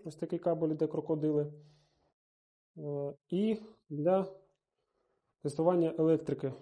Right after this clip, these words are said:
для перевірки цілісності електричних ланцюгів. Е, читає та стирає коди несправностей, відображає стоп-кадр,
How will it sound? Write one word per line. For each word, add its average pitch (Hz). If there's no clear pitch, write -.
для 151
перевірки 156
цілісності 156
електричних 143
ланцюгів. 135
Е, 135
читає 202
та 185
стирає 175
коди 160
несправностей, 147
відображає 170
стоп-кадр, 151